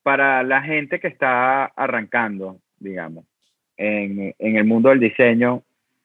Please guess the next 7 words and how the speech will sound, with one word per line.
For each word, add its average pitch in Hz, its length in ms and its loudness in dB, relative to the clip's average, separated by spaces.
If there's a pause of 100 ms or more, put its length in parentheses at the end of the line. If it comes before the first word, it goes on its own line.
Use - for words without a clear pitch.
(200)
cualquiera 151 640 6
que 170 120 -4
sea 123 180 -2
la 139 100 0
disciplina, 101 640 -8 (340)
lo 135 340 2
primero, 156 800 2